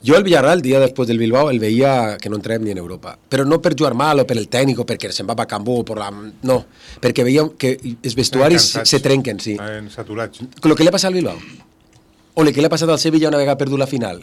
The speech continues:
Speaker 1: que, que se desconnecten, Santi, arriba un moment que diu, "Jo no arribe més". I així encara eixe punt més d'amor propi i dir, "Ei, tio, no podem deixar escapar això... Som els d'ací". També és veritat que n'hi ha molta gent que sap que se va quedar així molt de temps, Asenjo, Mario
Speaker 2: Evidentment, això és una carta a favor nostre, eh?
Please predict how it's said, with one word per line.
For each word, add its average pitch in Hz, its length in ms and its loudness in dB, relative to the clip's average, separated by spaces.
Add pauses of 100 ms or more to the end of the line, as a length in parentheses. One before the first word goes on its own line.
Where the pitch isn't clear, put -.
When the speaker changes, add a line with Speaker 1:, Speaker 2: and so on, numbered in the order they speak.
Speaker 1:
que, 131 160 -2
que 131 100 -6
se 131 160 -4
desconnecten, 127 480 -4
Santi, 147 280 -4
arriba 170 160 0
un 180 80 2
moment 185 100 -4
que 160 80 0
diu, 131 160 0
"Jo 127 160 -2
no 120 80 -4
arribe 101 240 -8
més". 92 180 -12 (360)
I 123 100 0
així 160 240 0
encara 160 320 -8
eixe 156 220 -2
punt 156 260 2
més 151 240 4
d'amor 143 340 -2
propi 151 280 0
i 143 40 0
dir, 131 140 0
"Ei, 139 140 0
tio, 139 160 0
no 123 100 2
podem 127 180 2
deixar 127 220 0
escapar 127 320 -6
això... 147 340 -2 (460)
Som 151 240 0
els 139 160 2
d'ací". 165 480 2
També 143 180 -2
és 175 80 -4
veritat 165 220 0
que 156 80 -2
n'hi 156 80 0
ha 156 40 -2
molta 156 300 0
gent 151 280 0
que 139 100 -4
sap 139 300 0 (360)
que 123 120 -8
se 123 100 -4
va 123 80 -2
quedar 117 220 -2
així 123 140 -4
molt 117 180 0
de 110 80 -4
temps, 139 300 0 (500)
Asenjo, 98 600 -6
Mario 98 540 -8
Speaker 2:
Evidentment, 117 360 -10
això 117 340 -8
és 117 100 -12
una 117 140 -12
carta 104 240 -10
a 92 40 -12
favor 90 240 -14
nostre, 87 280 -20
eh? 85 160 -20